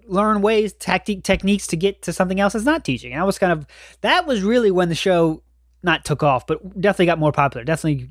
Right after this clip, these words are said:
become a thousand or so, you know, thousands of listens a month at that time, maybe a thousand listens a month or so. Around episode forty or fifty, around that time, it got to be something where it was thousand or two thousand listens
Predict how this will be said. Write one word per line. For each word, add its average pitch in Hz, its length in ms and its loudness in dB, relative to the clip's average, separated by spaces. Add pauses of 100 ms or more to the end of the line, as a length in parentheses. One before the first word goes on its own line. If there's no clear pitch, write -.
(160)
become 147 240 0
a 135 40 0
thousand 147 500 2
or 135 80 0
so, 131 380 0 (760)
you 175 100 2
know, 139 80 2
thousands 170 480 2
of 143 140 0
listens 127 520 -2 (120)
a 143 60 0
month 131 420 -2
at 131 100 -6
that 131 180 2
time, 120 220 -8
maybe 127 260 -4 (140)
a 147 140 4
thousand 123 420 0
listens 123 260 -8
a 120 40 -8
month 120 200 -6
or 120 60 -8
so. 123 180 -4
Around 139 300 4
episode 147 320 0
forty 156 340 2
or 135 40 -2
fifty, 147 340 -2
around 165 220 2
that 139 180 -2
time, 117 400 -10 (600)
it 139 60 -8
got 139 180 2
to 139 60 -2
be 135 80 0
something 135 220 -2
where 127 120 -2
it - 0 -
was 123 100 -4
thousand 139 480 2
or 127 60 -6
two 139 120 -6
thousand 123 260 -6
listens 117 380 -12